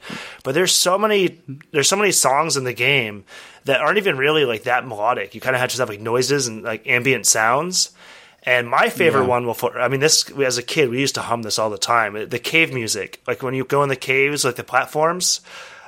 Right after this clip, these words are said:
Speaker 1: I don't know how to describe these levels other than calling them caves, but the caves,
Speaker 2: Yeah.
Speaker 1: the caves have the best music in the game, despite being some of my least favorite levels in the <laughs> game.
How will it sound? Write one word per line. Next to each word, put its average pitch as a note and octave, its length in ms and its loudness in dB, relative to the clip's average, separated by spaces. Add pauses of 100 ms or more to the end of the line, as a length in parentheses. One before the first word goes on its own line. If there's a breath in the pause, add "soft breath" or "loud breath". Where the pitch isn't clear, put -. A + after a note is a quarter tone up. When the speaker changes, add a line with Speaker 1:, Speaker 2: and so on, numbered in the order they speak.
(120)
Speaker 1:
I - 40 -20
don't B2+ 60 -2
know - 40 -4
how B2+ 60 2
to G#2+ 40 -6
describe A#2 380 0
these A2+ 160 -4
levels A2 280 -4
other B2 160 2
than A2+ 140 -4
calling B2 240 2
them A2 140 -10
caves, C#3 420 0
but A#2 140 -2
the C3 80 -2
caves, F#3+ 500 0 (340 loud breath)
Speaker 2:
Yeah. F3 220 -2
Speaker 1:
the C#3 80 2
caves A#3 360 2
have G#3 140 2
the D#3 80 4
best D#3 280 2
music D#3 280 0
in C#3 120 -2
the C3+ 100 2
game, C3+ 320 2
despite B2 460 0
being A#2 160 -4
some C3 200 2
of B2+ 60 0
my A2+ 140 -2
least B2 400 -2
favorite A2+ 260 0
levels A2 340 -4
in A#2+ 60 -6
the C3+ 120 2
<laughs> - 520 0
game. A3+ 60 -2